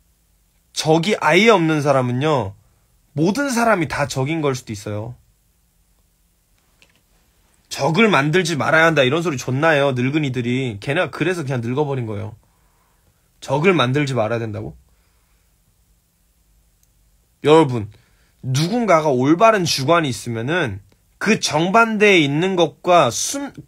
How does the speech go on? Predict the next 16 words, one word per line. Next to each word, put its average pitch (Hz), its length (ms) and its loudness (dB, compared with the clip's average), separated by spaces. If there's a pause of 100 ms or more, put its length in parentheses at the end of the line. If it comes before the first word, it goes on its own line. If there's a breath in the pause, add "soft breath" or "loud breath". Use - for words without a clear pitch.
(180)
그 156 220 -4 (540 soft breath)
정반대에 214 640 4
있는 165 320 0
것들과 156 500 2
맞서야지 170 920 2
그게 143 760 0
저기, 139 460 -2
그, 160 340 -8
그게 165 600 2
그 139 120 -6
사람이 156 320 -2
똑바로 175 440 0
주관을 135 340 -4
가지고 120 260 -8
있다는 117 240 -6
거예요. 101 300 -10